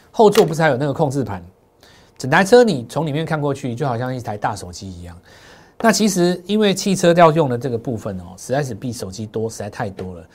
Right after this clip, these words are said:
而且因为汽车的总价位高嘛，一台大概差不多一百万到三百万之间，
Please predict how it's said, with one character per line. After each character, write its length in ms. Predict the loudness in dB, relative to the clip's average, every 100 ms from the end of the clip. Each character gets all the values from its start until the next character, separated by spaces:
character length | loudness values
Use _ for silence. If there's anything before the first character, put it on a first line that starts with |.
| -20 -20 -4
而 100 | 0
且 120 | 2
因 60 | 2
为 140 | 2
汽 180 | 0 -2
车 140 | 2
的 80 | 2
总 180 | 2 -2
价 180 | 0 0
位 160 | 0
高 240 | -2 -6 -8
嘛， 160 | -10 -8
一 80 | -2
台 160 | 0
大 140 | 2 2
概 120 | 0
差 120 | -2
不 60 | -4
多 120 | -4
一 100 | -4
百 160 | -6 -4
万 120 | -4
到 100 | -4
三 220 | -4 -6
百 120 | -6
万 100 | -10
之 100 | -10
间， 260 | -12 -14